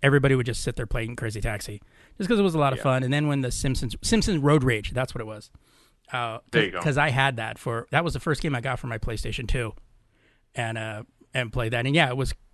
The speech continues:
Speaker 1: Crazy Taxi with the Simpsons, and that goes free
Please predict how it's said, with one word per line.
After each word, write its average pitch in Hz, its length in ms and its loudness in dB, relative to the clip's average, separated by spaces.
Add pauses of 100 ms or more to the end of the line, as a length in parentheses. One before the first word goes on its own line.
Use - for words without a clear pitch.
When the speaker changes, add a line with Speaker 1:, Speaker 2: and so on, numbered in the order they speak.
(120)
Speaker 1:
Crazy 123 240 0
Taxi 110 260 -4
with 107 100 -4
the 104 60 -6
Simpsons, 104 460 -6 (460)
and 123 380 2
that 139 200 2
goes 143 320 2
free 143 560 0